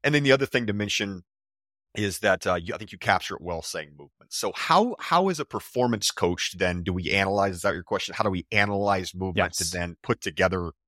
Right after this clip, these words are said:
Speaker 1: good activities? And
Speaker 2: Yes.
Speaker 1: I prefer the
Speaker 2: Yep.
Speaker 1: usage of the term activities over drills because I think it is a platform for then how the interactions unfold and what we intend to see from our athletes.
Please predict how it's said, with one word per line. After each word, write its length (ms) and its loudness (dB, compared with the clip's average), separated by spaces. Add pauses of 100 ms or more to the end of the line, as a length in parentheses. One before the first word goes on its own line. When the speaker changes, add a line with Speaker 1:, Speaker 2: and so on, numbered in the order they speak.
(180)
Speaker 1:
good 140 2
activities? 720 -4
And 160 -16 (380)
Speaker 2:
Yes. 200 2
Speaker 1:
I 80 8
prefer 500 -4
the 80 0
Speaker 2:
Yep. 60 -4
Speaker 1:
usage 400 -4
of 80 -14
the 60 -6
term 380 -6
activities 840 -6 (200)
over 300 2
drills 480 4
because 380 2
I 140 2
think 300 -2
it 80 4
is 240 0
a 280 0 (320)
platform 680 0
for 140 -10
then 240 -10
how 180 -2
the 200 -6
interactions 600 -6
unfold 480 -6
and 160 -4
what 180 4
we 240 0
intend 520 -2
to 120 -18
see 280 -8
from 160 -6
our 140 2
athletes. 540 -2